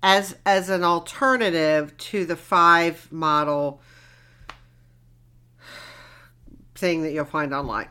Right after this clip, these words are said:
So it's way too early to know what will ever happen with this, with this model. It's just wa-, it's just way too early.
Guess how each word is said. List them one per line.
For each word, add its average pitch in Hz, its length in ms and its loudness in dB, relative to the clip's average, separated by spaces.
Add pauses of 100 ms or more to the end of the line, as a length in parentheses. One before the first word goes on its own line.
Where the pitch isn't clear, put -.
(260)
So 190 220 -2
it's 185 200 -8
way 226 300 -4
too 339 380 -6
early 170 460 0
to - 240 -12
know 139 580 -8 (600)
what 180 460 0
will 190 200 -4
ever 165 300 -4
happen 156 880 0
with 147 280 -10
this, 147 500 -10 (160)
with 151 260 -8
this 139 380 -12
model. 147 720 -4 (600)
It's - 180 -18
just 185 220 -16
wa-, 180 100 -8
it's 185 200 -10
just - 260 -16
way 165 140 -8
too 156 180 -12
early. 143 340 -10